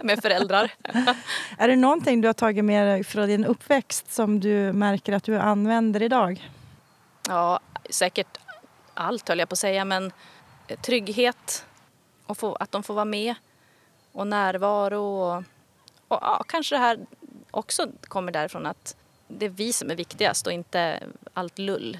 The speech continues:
Speaker 1: liksom. Alltså man kan skala bort rätt mycket och klara sig bra ändå. Sen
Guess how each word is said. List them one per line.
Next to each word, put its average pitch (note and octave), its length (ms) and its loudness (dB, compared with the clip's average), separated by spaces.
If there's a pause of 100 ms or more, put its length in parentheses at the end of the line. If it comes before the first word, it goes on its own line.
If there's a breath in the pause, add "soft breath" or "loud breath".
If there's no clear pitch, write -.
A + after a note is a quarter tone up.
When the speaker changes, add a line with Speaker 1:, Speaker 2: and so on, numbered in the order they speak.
Speaker 1:
liksom. - 400 -12
Alltså G#3 160 -8
man G3+ 100 -4
kan G#3 120 0
skala G3+ 300 2
bort G3+ 200 -2
rätt - 180 -2
mycket - 380 0 (500 soft breath)
och - 100 -14
klara F3+ 260 0
sig F3 120 -4
bra F3+ 160 0
ändå. F3+ 300 -4 (480 loud breath)
Sen - 140 -4